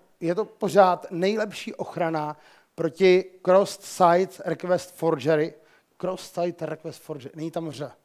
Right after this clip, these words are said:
Hm, OK, ale jde to. Proti tomuto útoku, který nám,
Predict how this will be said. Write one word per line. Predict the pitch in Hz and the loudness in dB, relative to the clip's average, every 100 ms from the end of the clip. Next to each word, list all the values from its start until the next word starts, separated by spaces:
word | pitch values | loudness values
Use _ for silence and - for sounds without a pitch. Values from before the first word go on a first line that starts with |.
| _ _ _ _ _ _ _ _ - | _ _ _ _ _ _ _ _ -18
Hm, | - _ _ | -18 _ _
OK, | 107 - - - | -20 -20 -20 -18
ale | 120 - | -18 -18
jde | - | -20
to. | - _ _ _ _ _ | -20 _ _ _ _ _
Proti | 165 165 214 | -2 0 0
tomuto | 202 214 208 226 | 0 0 0 0
útoku, | 185 196 156 208 | 0 -2 0 -2
který | - 190 196 | -2 0 4
nám, | 196 196 202 | 4 4 0